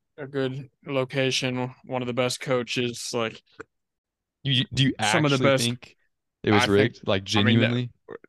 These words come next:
Speaker 1: it was a little weird that we didn't get to watch the drawing.
Speaker 2: But it's been like that for years. It's not like it's new.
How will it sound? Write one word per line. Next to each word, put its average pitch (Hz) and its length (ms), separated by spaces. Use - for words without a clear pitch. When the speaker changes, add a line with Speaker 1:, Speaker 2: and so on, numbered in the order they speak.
Speaker 1:
it 143 100
was 139 120
a 135 60
little 135 240
weird 135 260
that 127 120
we 120 100
didn't 123 180
get 120 80
to 117 100
watch 120 540
the 120 80
drawing. 120 560
Speaker 2:
But 151 160
it's 127 160
been 139 140
like 113 180
that 104 160
for 87 120
years. 87 460
It's 95 140
not 101 100
like 87 160
it's - 180
new. 95 460